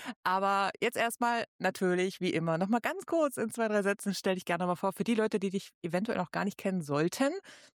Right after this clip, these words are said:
Dann übrigens Schande über euch, ne? In den Shownotes alle Infos <laughs> zu Lea findet ihr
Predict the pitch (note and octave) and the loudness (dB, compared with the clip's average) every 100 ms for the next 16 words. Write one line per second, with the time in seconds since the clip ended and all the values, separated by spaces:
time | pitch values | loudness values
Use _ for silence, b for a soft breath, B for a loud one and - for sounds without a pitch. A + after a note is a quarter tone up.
0 | _ - D#3+ G3+ D#3+ D#3+ D3+ E3+ G3 G#3+ | _ -4 -2 -2 -4 -4 -4 -2 0 0
1 | G#3+ G#3+ D4 G3 A3+ F#3+ F#3 F#3+ G#3 B3 | 2 2 0 0 0 0 -2 0 0 0
2 | G#3+ G#3 G3 G#3+ C4 B3+ - B3 - E3 | 0 0 2 2 0 -2 -2 -6 -6 -4
3 | B3+ - B3 A3 C4 A#3+ A#3+ C4 A#3 | -2 0 2 2 0 -2 -4 -2 -2